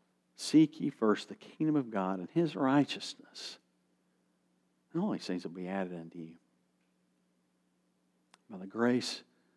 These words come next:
and mercy of our great and powerful God and Savior Jesus.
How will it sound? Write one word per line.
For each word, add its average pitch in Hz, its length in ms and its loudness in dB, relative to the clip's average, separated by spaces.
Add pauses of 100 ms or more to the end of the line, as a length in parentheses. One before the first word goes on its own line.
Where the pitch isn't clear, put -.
(180)
and 101 160 -12
mercy 104 500 -4 (340)
of 110 120 -6
our 101 120 2
great 98 480 -4
and 104 120 -10
powerful 90 500 -6 (1400)
God 101 280 0
and 98 120 -2
Savior 85 380 -6
Jesus. 80 600 -12